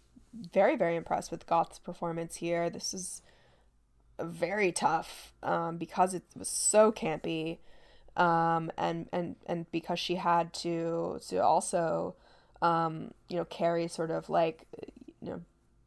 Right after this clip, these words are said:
the emotional center of it, because it, it was emotional too. I mean, this, she, she was a, just a, a girl who,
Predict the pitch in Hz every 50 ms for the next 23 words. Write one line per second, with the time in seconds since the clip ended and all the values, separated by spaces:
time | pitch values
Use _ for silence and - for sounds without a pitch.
0 | _ _ _ - 180 180 170 170 170 170 226 - - 233 175 160 - - 160 160
1 | 160 - 165 160 165 165 180 156 165 165 - - - 247 233 - - - - 220
2 | 220 226 - 302 302 240 175 160 175 - - 170 165 170 - - - - 170 170
3 | 175 170 170 170 - - - - - - 185 185 196 190 - - - 185 185 170
4 | 170 175 175 175 185 180 175 170 185 165 - - - - - - - 175 165 -
5 | - 175 170 - 165 165 165 170 170 170 165 165 160 170 165 165 165 160 160 -